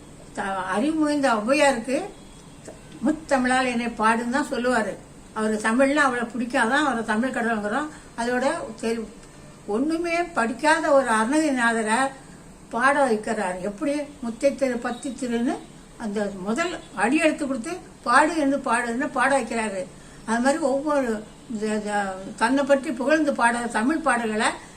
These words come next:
நிறைய வரை பாட வச்சிருக்கிறாரு. தேவராயன், ஆம், பாம்பன் முனிவர் அப்படி நிறைய தன்னை பற்றி பாடுறதுக்காக அவருக்கு அ-, அதனால தான் அவர் தமிழ் கடவுள், அவர் தமிழ் அவருக்கு ரொம்ப பிடிக்குங்கிறத நம்ம இதுல இருந்து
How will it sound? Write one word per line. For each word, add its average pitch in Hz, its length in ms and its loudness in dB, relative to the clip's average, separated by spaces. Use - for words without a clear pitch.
நிறைய 269 360 0
வரை 320 260 2
பாட 285 240 6
வச்சிருக்கிறாரு. 226 600 -2
தேவராயன், 233 720 0
ஆம், 190 540 -8
பாம்பன் 262 340 4
முனிவர் 233 320 2
அப்படி 226 260 -2
நிறைய 277 380 0
தன்னை 277 260 2
பற்றி 277 200 -4
பாடுறதுக்காக 240 640 0
அவருக்கு 269 340 -2
அ-, 339 180 -2
அதனால 277 340 2
தான் 311 120 2
அவர் 269 140 2
தமிழ் 262 320 0
கடவுள், 254 340 2
அவர் 233 220 -2
தமிழ் 240 300 0
அவருக்கு 233 240 0
ரொம்ப 226 160 0
பிடிக்குங்கிறத 220 520 -2
நம்ம 233 180 -2
இதுல 240 40 -4
இருந்து 233 360 -2